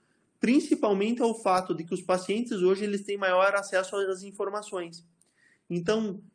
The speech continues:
e também facilidade de fotografar isso. Então, muitos pacientes, às vezes, acabam, às vezes, não trazendo aranha, mas trazem a foto da, da aranha e, com isso, facilita a nossa identificação.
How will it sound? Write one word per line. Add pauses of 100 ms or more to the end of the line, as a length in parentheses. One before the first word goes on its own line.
e
também
facilidade
de
fotografar
isso.
Então, (280)
muitos
pacientes, (180)
às
vezes,
acabam,
às
vezes,
não
trazendo
aranha,
mas
trazem
a
foto
da,
da
aranha (400)
e,
com
isso,
facilita
a
nossa
identificação.